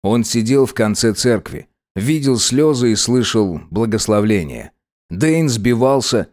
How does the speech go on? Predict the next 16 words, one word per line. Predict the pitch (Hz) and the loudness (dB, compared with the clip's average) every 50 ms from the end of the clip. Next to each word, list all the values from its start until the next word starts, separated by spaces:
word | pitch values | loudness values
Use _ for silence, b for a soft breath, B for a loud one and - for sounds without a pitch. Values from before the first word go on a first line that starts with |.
| _ _ - | _ _ -2
но | 117 127 107 | -2 -2 0
трогательно | - 156 196 202 170 170 147 - 156 139 131 117 | 0 2 2 2 2 2 0 2 0 2 2 0
повторял | 95 120 113 - - 120 113 127 139 135 117 | 0 0 -2 0 0 0 2 2 2 4 4
литургии, | 113 113 101 - 110 104 107 104 117 160 170 160 147 | 2 2 0 0 -2 -2 -2 -2 -4 -4 -2 0 0
на | 123 110 101 | 0 0 0
которых | 104 107 98 - 135 123 117 101 101 | -2 -4 -2 0 2 2 2 0 0
давно | 101 107 98 92 98 110 131 143 135 127 | -2 -2 0 0 0 -2 0 0 0 0
уже | 107 95 113 113 | 0 2 2 2
не | 113 107 | 2 2
присутствовал. | 92 104 101 95 - 127 123 101 - - - 73 62 58 - _ _ _ _ _ _ _ | 0 0 -2 -2 0 -2 -2 -2 -4 -8 -10 -10 -10 -10 -14 _ _ _ _ _ _ _
Осиротевшее | - 90 - - 117 113 107 - 139 139 120 - - 117 110 101 | -4 -4 0 0 0 0 0 2 2 0 2 0 0 0 0 -2
стадо | - - - 139 135 127 113 113 107 95 90 | -2 -2 -2 0 0 2 2 2 0 0 0
стало | - - - - 139 131 127 120 107 | -4 -6 -4 -2 0 2 2 2 0
само | - - - 110 101 104 110 123 117 | 0 0 0 0 2 2 2 0 0
себе | - - 110 98 92 107 113 104 | -2 -2 -4 -2 0 0 0 0
пастухом. | - 104 101 - - - 101 - - - 117 101 82 67 - | 0 -4 -6 -6 -6 -8 -8 -6 -2 -2 -2 -2 -2 -6 -12